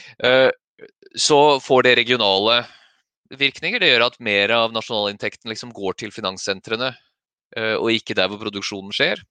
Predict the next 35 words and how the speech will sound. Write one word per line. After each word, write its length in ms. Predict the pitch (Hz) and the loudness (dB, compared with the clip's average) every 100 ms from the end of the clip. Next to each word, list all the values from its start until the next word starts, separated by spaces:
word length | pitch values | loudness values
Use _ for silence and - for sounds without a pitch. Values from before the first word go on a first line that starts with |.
| _ | _
Så 160 | - 101 | -14 -8
det 140 | 107 | -4
har, 220 | 101 98 101 | 0 0 0
eh, 140 | 98 | -4
vi 80 | 98 | -4
kommer 160 | 110 92 | -8 -6
til 80 | 107 | -4
å 20 | |
snakke 300 | 110 - 101 | -4 -2 0
om 80 | 101 | 0
by 140 | 101 98 | 2 2
og 80 | 107 | 4
land, 220 | 143 156 | 0 -4
så 220 | - 113 | -2 -2
det 140 | 104 104 | 2 2
er 160 | 107 | 2
en, 240 | 107 104 92 | -2 -6 -8
det 140 | 104 | -2
er 80 | 104 | -2
en 80 | 110 | 2
bakgrunn 320 | 101 - 95 | 0 0 -8
for 100 | 120 | 0
det. 140 | 131 214 _ - - - - - | 0 0 _ -20 -20 -18 -16 -4
Men 100 | 127 | 0
det 80 | 143 | 2
fører 240 | 190 160 165 | 4 6 4
også 180 | - 185 | 2 0
til 240 | 196 170 - | 2 2 2
at, 280 | 151 156 - 156 | 2 2 0 2
eh, 320 | 151 151 147 - _ 143 | 4 4 2 -2 _ -8
det 80 | |
blir 220 | 147 151 143 | 0 0 0
mindre 400 | 117 101 107 139 - | -6 -6 -2 -2 -2
produktive 560 | 113 95 - 123 123 127 131 - 98 92 110 - - | -6 -6 -2 -2 0 -2 -2 0 2 2 -2 -6 -2
investeringsbeslutninger. 880 | 117 113 107 120 - 120 139 208 | 0 0 -2 -6 -8 -8 -6 -6